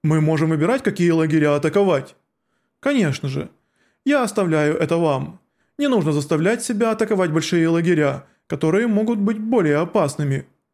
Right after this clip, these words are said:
Понял. В таком случае, я думаю, что нам следует начать подготовку.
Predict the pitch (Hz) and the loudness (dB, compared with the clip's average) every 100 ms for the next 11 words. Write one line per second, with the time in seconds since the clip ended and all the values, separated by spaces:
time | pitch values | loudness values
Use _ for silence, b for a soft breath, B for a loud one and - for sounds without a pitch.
0 | _ _ _ 170 147 139 - - 175 190 | _ _ _ 0 2 0 -4 -6 0 0
1 | 160 220 214 156 143 156 175 185 247 214 | 0 -2 2 2 2 0 0 0 2 2
2 | 202 202 202 B - 339 220 190 170 165 | 2 -2 -6 B -6 0 0 0 0 0
3 | 160 202 196 - 156 156 156 202 202 143 | 0 0 0 0 -2 0 0 2 2 0
4 | - 147 | -2 -8